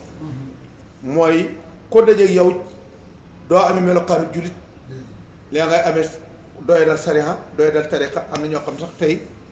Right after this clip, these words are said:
bari naa gis ñoo xam ne lu ñu leen jox sax askaaru tariqa bi, tariqa bi.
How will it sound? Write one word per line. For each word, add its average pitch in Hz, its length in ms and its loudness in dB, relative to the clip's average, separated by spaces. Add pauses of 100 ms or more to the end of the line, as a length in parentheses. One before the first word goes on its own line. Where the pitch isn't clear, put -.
(800)
bari 160 240 4
naa 160 440 2
gis 170 160 -6
ñoo 170 200 0
xam 156 120 -2
ne 156 60 -4
lu 156 80 -2
ñu 175 80 -2
leen 156 120 -2
jox 160 140 -2
sax - 180 -16 (100)
askaaru 143 400 -2
tariqa 143 300 -4
bi, 151 100 -10 (100)
tariqa 143 280 -4
bi. 143 140 -8